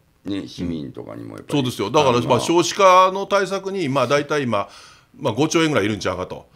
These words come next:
Speaker 2: で、まあ、それは、まあ、防衛費等も、まあ、同じぐらいのもんなんだけど、で、五兆円を消費税を上げるとなると、二パーセント上げなあかんですね。
Speaker 1: だから、
Speaker 2: うん。
Speaker 1: 消費者って、消-、消費家って、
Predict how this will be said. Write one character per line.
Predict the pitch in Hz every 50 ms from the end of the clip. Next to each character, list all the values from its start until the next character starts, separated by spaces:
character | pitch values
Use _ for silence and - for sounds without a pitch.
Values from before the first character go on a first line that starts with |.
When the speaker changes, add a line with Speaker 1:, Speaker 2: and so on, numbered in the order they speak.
| _ _ _
Speaker 2:
で、 | - 156
ま | 143
あ、 |
そ | 127 - 208
れ | 196
は、 | 175
ま | 170 151 113
あ、 | 92 90
防 | 101 135 156 165 160
衛 | 151
費 | 123 117 113 98 87 - _ _ _ -
等 | 123 113 95
も、 | 92 87
ま | 85 87 80
あ、 | 78 - - _ -
同 | 117 101 101 104
じ | - 104
ぐ | 107
ら | 104
い | 98
の | 92 92 101
も | 104 110
ん | 95 85
な | 73
ん | 73 73
だ | 78 87
け | 101 135
ど、 | 139 127 123 147
で、 | 151 156 147
五 | 139 165 190 190
兆 | 190 202 196 190 185 185
円 | 180 180 180 180
を | 185 196 190 160 - - - _
消 | - - 139 143
費 | 135 151 151
税 | 131
を | 110 107
上 | 107
げ | 110 107
る | 104 101
と | 92
な | 82
る | 85 87
と、 | - 110 95
二 | 78 85 101 104
パ | - 131 135
ー | 127
セ | 180
ン | 143
ト | 87 80
上 | 78
げ | -
な | - -
あ | -
か | 62
ん | 65 -
で | -
す | - -
ね。 | - - - _ _ _ _ _ _ _ _ -
Speaker 1:
だ | 107 98
か | 80 95
ら、 | 107 120 110 92
Speaker 2:
う | 71 -
ん。 | 71 - - - - _ _ _ _ _ _ _ _ -
Speaker 1:
消 | - - 123 147 180 196
費 | 196 226 269 285 269 - - _
者 | - - - 143 113 98 - -
っ |
て、 | - 82 76 71 67 60 - _
消-、 | _ - - - - - - - - - - - - _ -
消 | - - 131 147 151
費 | 147 147 -
家 | - 190 -
っ | - -
て、 | - 107 82 69 -